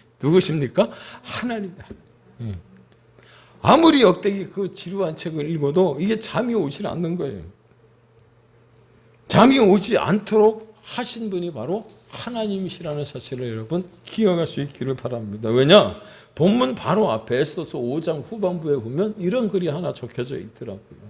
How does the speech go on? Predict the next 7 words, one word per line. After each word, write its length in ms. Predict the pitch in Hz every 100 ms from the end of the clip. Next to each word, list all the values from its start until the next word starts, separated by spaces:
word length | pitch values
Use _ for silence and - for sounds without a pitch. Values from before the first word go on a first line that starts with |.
| - _ _ _ - _ -
그날 420 | 156 202 208 208
밤이 260 | 160 151
지나고 440 | 139 - 123 120 127
나면 760 | 87 104 110 110 113 120 104 95 _ _ _ _ _ _ - _ _ - _ _ _ _ -
이제 200 | 143 160
모르드게라고 1200 | 107 110 139 175 214 175 175 160 165 143 131 127
하는 400 | 123 143 208 214